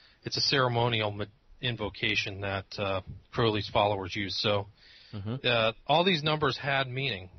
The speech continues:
Speaker 1: And, um,
Speaker 2: Now, you're not gonna tell me that each of those four numbers have some meaning to the nine one one event, are you?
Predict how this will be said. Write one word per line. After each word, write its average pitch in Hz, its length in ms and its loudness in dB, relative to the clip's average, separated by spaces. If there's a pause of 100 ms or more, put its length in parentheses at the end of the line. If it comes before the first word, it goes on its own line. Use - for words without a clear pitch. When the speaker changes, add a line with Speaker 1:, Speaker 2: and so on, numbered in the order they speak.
(100)
Speaker 1:
And, 110 400 -6
um, 104 300 0
Speaker 2:
Now, 117 120 6
you're 143 180 4
not 160 160 4
gonna 135 180 2
tell 131 260 2
me 120 180 0
that 95 200 -2
each 143 320 0
of 117 80 -2
those 92 180 0
four 98 240 -2
numbers 92 360 -2
have 90 160 -2
some 95 200 -2
meaning 87 440 -2
to 98 120 -8
the 92 120 -4
nine 87 220 0
one 82 180 -4
one 87 160 -2
event, 76 240 -6
are 67 120 -8
you? 71 140 -10